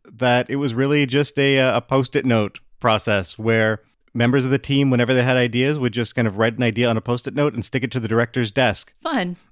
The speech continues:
Speaker 1: And over time, even people who knew about this project but weren't working directly on this project would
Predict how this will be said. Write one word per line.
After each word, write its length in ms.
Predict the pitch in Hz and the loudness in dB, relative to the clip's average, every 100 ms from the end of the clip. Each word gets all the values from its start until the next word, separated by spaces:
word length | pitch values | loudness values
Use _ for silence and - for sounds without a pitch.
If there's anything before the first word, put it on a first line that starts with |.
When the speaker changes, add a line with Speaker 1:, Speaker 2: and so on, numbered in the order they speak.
| - | -2
Speaker 1:
And 200 | 139 135 | 2 2
over 240 | 135 135 147 | 2 2 0
time, 340 | 147 151 135 | 2 2 2
even 280 | 127 147 151 | 0 0 -2
people 440 | 170 160 160 156 | -4 -6 -2 -2
who 320 | 131 143 139 | -2 -2 0
knew 180 | 117 143 | 0 2
about 180 | 190 185 | 2 0
this 100 | 160 | -4
project 400 | - 160 151 165 - | -2 0 0 -2 -2
but 100 | 135 | 0
weren't 280 | 131 135 - _ - - | 2 0 -2 _ -20 -4
working 320 | 131 123 139 | -2 0 0
directly 340 | 117 123 - 120 | 2 0 0 2
on 140 | 143 | 2
this 100 | 139 | 0
project 440 | - 123 117 120 | 0 2 2 -2
would 280 | 120 123 113 | 0 0 0